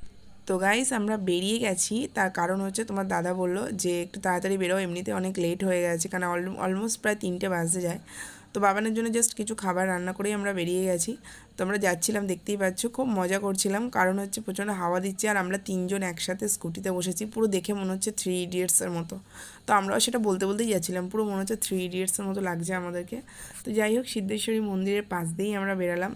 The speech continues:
তো আমি ভাবলাম তোমাদেরকে একটু দেখিয়ে নিই। তো চলো গাইস, লোকেশনে এসে গেছি। তো এখন উত্তমদা রেডি হচ্ছে, তো এরপর উত্তমদার আগে ভিডিওটা বানানো হবে। এই যে উত্তমদা just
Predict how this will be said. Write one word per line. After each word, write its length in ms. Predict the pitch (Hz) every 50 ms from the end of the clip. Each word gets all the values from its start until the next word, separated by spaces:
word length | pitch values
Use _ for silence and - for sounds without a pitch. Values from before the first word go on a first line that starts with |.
| - -
তো 80 | - 196
আমি 100 | 185 185
ভাবলাম 320 | 185 180 180 180 180 180
তোমাদেরকে 380 | - 180 180 180 180 185 - 208
একটু 160 | - - 190
দেখিয়ে 340 | 214 226 226 - 240 226 214
নিই। 140 | 214 240 - - - - - - - - - -
তো 80 | - 220
চলো 240 | 226 226 233 240
গাইস, 240 | 247 254 269 254 254
লোকেশনে 460 | 233 208 190 208 196 - 226 233 - -
এসে 280 | - 190 190 - 220 214
গেছি। 320 | 208 196 190 185 - 247
তো 320 | 240 - - 196 190 190 190
এখন 300 | 190 180 180 - 214 214
উত্তমদা 420 | 196 190 196 208 208 208 214 214
রেডি 280 | 202 185 180 185 202 202
হচ্ছে, 380 | 190 180 165 165 - 226 247 - - - - - - - - -
তো 140 | - 190 185
এরপর 300 | 185 185 185 - 220 196
উত্তমদার 380 | 185 185 185 190 190 196 208 202
আগে 200 | 196 190 196 196
ভিডিওটা 380 | 190 180 170 180 180 185 -
বানানো 300 | 196 185 175 175 180 185 185 180
হবে। 160 | 175 180 -
এই 140 | - 208 180
যে 100 | 190 185
উত্তমদা 420 | 180 180 190 190 185 190 190 196
just 320 | 196 196 196 196 - -